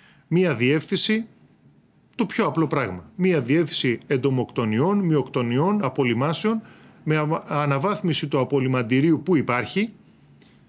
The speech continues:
Από τη στιγμή που δεν γίνεται αυτό, είναι ορατός ο κίνδυνος το πρόβλημα να ενταθεί το επόμενο διάστημα, αφού και αναθέσεις εργολάβους που με μαθηματική ακρίβεια θα ακολουθήσουν,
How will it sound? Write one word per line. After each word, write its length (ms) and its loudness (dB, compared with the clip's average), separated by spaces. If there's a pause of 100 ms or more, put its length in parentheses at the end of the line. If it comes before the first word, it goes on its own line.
(540)
Από 140 -2
τη 60 0
στιγμή 260 2
που 120 -2
δεν 100 2
γίνεται 300 2
αυτό, 180 -2
είναι 120 2
ορατός 380 0
ο 40 -2
κίνδυνος 640 0 (600)
το 100 0
πρόβλημα 460 2
να 120 2
ενταθεί 640 0 (100)
το 100 -2
επόμενο 380 0
διάστημα, 600 0 (480)
αφού 320 -2
και 140 -2
αναθέσεις 440 0
εργολάβους 680 0 (180)
που 160 -4
με 120 0
μαθηματική 600 -2
ακρίβεια 380 0
θα 80 -6
ακολουθήσουν, 640 -4